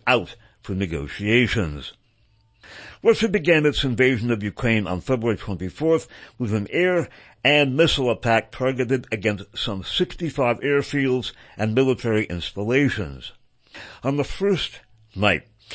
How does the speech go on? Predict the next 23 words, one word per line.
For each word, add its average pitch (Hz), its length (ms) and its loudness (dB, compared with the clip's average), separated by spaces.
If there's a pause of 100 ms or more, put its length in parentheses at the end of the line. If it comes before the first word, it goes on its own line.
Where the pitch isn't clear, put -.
(160)
at 101 160 -2
least 113 320 0
eleven 160 420 2
airfields 120 720 -2
were 104 180 -8
attacked. 107 600 -6 (600)
Some 87 420 -4
fifty 113 520 0 (300)
additional 127 520 0
military 139 560 -2
installations 117 880 -2 (260)
and 147 320 2
air 160 180 4
defense 143 540 0 (100)
sites - 480 -4
were 101 100 -8
hit, - 360 0 (300)
including 127 580 0
eighteen 143 640 0
early 135 260 -2
warning 107 500 -4
radar 82 440 -4
facilities. 107 880 -4